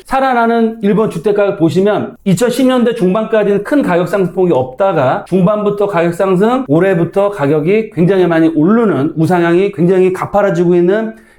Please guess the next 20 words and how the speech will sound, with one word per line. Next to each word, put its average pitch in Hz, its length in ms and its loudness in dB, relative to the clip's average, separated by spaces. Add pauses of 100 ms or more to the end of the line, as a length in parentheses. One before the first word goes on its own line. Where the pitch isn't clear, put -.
그래프를 208 600 0
보여주고 175 400 0
있습니다. 123 500 -4
집값 285 320 -2
상승의 269 300 0
원인 214 280 0
두 196 140 0
번째로는 208 720 2
서울이랑 254 720 0
도쿄랑 214 400 0
거의 196 260 -2
똑같습니다. 196 800 -2
어쩜 226 260 0
이렇게 185 180 -2
똑같은지, 175 720 -4 (340)
신축할 277 600 -2
수 226 120 -2
있는 160 460 0
그런 160 220 -2
땅, 202 380 -4